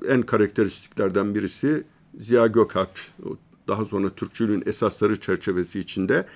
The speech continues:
bir anlamda, e, bu Türkleşmek, İslamlaşmak, muasırlaşmak meselesini muasırlaşmak önde,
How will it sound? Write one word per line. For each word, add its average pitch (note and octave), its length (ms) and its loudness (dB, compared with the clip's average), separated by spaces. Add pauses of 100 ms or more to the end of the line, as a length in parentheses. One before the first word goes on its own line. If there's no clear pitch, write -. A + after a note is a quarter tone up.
(400)
bir A#2+ 240 4
anlamda, A2 600 4 (680)
e, F2+ 260 4 (680)
bu A2 200 0
Türkleşmek, A#2 600 2
İslamlaşmak, A2+ 720 0
muasırlaşmak A2+ 840 2
meselesini A2+ 680 2 (960)
muasırlaşmak C3+ 920 4
önde, A#2+ 520 6